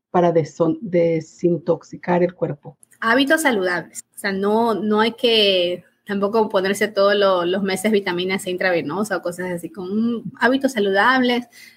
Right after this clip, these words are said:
Speaker 2: alimentándose bien, haciendo un poco de, de actividad física,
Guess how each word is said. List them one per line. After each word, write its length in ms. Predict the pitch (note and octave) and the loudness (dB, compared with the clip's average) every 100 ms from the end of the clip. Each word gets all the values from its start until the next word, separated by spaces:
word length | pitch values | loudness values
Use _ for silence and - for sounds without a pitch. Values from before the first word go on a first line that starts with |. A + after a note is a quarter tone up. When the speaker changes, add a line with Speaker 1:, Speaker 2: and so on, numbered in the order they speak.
| _ | _
Speaker 2:
alimentándose 920 | F#3+ F#3 F#3 F#3 G3+ G#3+ - G3 F#3+ | -4 -2 -4 -2 0 0 0 0 0
bien, 640 | F#3 G#3+ B3 B3+ B3 A#3 | 2 2 4 2 2 2
haciendo 440 | G3+ F#3+ G3+ G3+ G3+ | -2 -2 -2 0 0
un 120 | G3 | 0
poco 240 | F#3+ G3+ | -4 -4
de, 180 | G#3 G3 | 0 0
de 100 | F#3 | 0
actividad 460 | F#3 - F#3 F#3 F#3+ | -4 -2 0 0 -2
física, 800 | - B3+ B3 A#3+ G#3+ G#3+ G#3 | -2 0 0 -2 -2 0 0